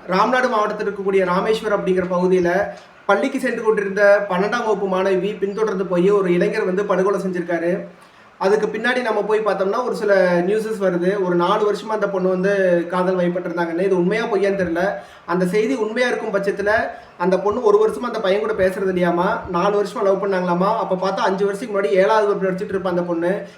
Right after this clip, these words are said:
ஏழாவது படிக்கும்போது ஒரு பொண்ணு வந்து ஒரு பையனை லவ் பண்றான்னா உண்மையாலுமே அவளை சுத்தி இருக்கக்கூடிய பெற்றோர்களும் உறவினர்களும் அவர் மேல போதுமான அன்பு செலுத்தாதனால தான் மூணாவது மனுஷனை தேடி அ-, அந்த ஒரு பாசமான வார்த்தை வரனால அவங்க மேல காதல் வயப்படுறாங்க.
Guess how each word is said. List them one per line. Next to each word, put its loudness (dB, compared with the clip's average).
ஏழாவது 4
படிக்கும்போது -2
ஒரு 2
பொண்ணு -2
வந்து 0
ஒரு 0
பையனை 0
லவ் 0
பண்றான்னா -2
உண்மையாலுமே -2
அவளை 2
சுத்தி -8
இருக்கக்கூடிய -2
பெற்றோர்களும் 0
உறவினர்களும் 0
அவர் 2
மேல 0
போதுமான 0
அன்பு -2
செலுத்தாதனால -2
தான் 0
மூணாவது 0
மனுஷனை -2
தேடி 0
அ-, -6
அந்த 2
ஒரு 2
பாசமான -2
வார்த்தை 0
வரனால 0
அவங்க -2
மேல -2
காதல் -2
வயப்படுறாங்க. -2